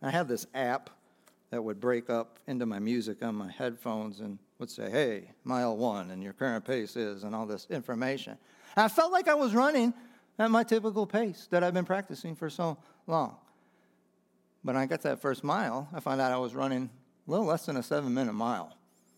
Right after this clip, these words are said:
I do not have the endurance to run three point one miles at that pace. Well, especially when I came to that last mile or so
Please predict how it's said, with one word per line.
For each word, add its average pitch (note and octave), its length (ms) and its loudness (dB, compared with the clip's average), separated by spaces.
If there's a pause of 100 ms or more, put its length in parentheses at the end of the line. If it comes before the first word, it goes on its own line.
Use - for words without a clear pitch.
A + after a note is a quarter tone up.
(1300)
I B2+ 80 0
do D3+ 140 2
not G#3 220 6
have A#3+ 180 6
the B3 120 6
endurance A3 640 4
to F3+ 120 2
run F3 220 4
three F#3+ 160 4
point G3 260 4
one F3 180 6
miles D3 600 2 (800)
at C#3+ 160 2
that D#3+ 180 4
pace. - 480 -2 (1300)
Well, A#2 220 -4
especially F#3+ 340 2
when D#3 100 4
I C3 40 0
came D#3 180 -2
to C3 60 0
that B2 100 4
last D#3+ 280 0
mile G2+ 240 -4
or F2+ 80 -8
so E2+ 320 -10